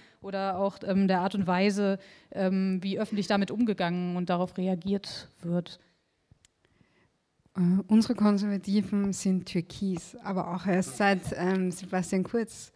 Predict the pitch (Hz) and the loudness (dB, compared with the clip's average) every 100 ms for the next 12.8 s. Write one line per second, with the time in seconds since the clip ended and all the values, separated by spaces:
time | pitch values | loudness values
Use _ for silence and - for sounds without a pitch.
0 | - - _ - 202 175 175 170 175 165 | -20 -20 _ -6 -2 2 2 2 0 -2
1 | 160 170 - - 165 160 - 170 160 - | -4 -8 -14 -8 -4 -4 -2 -4 -6 -8
2 | 175 160 165 165 160 - _ - 160 - | -8 -6 -6 -8 -12 -20 _ -6 -6 -4
3 | 165 165 160 - 165 156 156 - 160 170 | -6 -6 -8 -8 -10 -10 -12 -12 -10 -6
4 | 165 - 175 165 180 - - - 170 165 | -6 -6 -8 -10 -12 -12 -16 -12 -10 -10
5 | 165 - - - - - 180 180 180 185 | -12 -18 -20 -20 -20 -4 2 4 4 2
6 | 185 185 165 - _ _ _ _ _ - | 0 -2 -4 -12 _ _ _ _ _ -20
7 | _ - _ _ _ _ _ _ _ _ | _ -20 _ _ _ _ _ _ _ _
8 | _ _ _ _ _ _ _ _ _ - | _ _ _ _ _ _ _ _ _ -20
9 | - - 208 233 - 240 226 214 214 208 | -20 2 10 10 10 10 12 12 12 8
10 | - - - - - _ _ _ _ _ | 2 -6 -8 -8 -10 _ _ _ _ _
11 | _ _ _ _ _ _ _ _ - 190 | _ _ _ _ _ _ _ _ -2 4
12 | 185 185 208 202 202 196 196 | 4 4 2 4 6 6 6